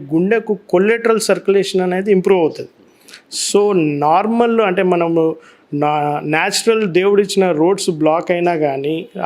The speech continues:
ఆర్టరీస్ బ్లాక్ అయినా కానీ, బైపాస్, న్యాచురల్ బైపాసెస్ అంటాం. So ఈ ఎక్సర్సైజ్ చేసే వాళ్ళల్లో అవి డెవలప్ అవుతాయి.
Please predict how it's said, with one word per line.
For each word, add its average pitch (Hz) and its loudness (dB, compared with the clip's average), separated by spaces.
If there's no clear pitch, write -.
ఆర్టరీస్ 160 -2
బ్లాక్ 156 0
అయినా 165 -2
కానీ, 139 -10
బైపాస్, 220 -2
న్యాచురల్ 170 0
బైపాసెస్ 175 -2
అంటాం. 135 -6
So 190 2
ఈ 175 0
ఎక్సర్సైజ్ 233 -2
చేసే 202 2
వాళ్ళల్లో 185 2
అవి 175 0
డెవలప్ 180 2
అవుతాయి. 143 -4